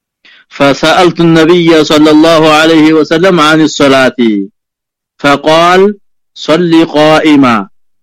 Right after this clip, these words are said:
فإن لم تستطع فقاعدا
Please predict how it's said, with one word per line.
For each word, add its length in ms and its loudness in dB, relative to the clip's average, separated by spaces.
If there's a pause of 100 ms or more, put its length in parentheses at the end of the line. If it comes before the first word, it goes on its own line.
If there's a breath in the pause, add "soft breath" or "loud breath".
(180)
فإن 240 0
لم 140 2
تستطع 560 -2 (1120)
فقاعدا 840 -2